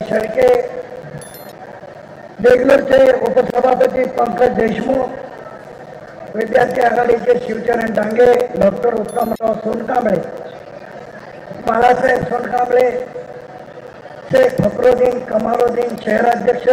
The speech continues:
आणि आमचे तरुण मित्र राहुल हंबर्डे, राहुल भैयाची सर्व टीम,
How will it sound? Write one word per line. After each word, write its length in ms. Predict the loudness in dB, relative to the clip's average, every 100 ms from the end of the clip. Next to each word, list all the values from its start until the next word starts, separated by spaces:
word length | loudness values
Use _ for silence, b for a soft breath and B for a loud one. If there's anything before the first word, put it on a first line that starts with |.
| 2 0 -6 -12 -16 -16 -18 -18 -18 -18 -18 -18 -6
आणि 160 | 0 0
आमचे 340 | 0 2 4 6 4 0
तरुण 260 | 0 2 2
मित्र 360 | 0 0 4 6 6 2 -2 0
राहुल 300 | 4 6 6
हंबर्डे, 520 | 4 2 4 4 6 4 0 -8 -12 -14 -18 -18 -18 -18 -18 -20 -20 -20 -20 -20 -6 2
राहुल 280 | 4 4 4
भैयाची 440 | 4 4 2 -4 -4
सर्व 240 | -2 0 0 0
टीम, 240 | 0 0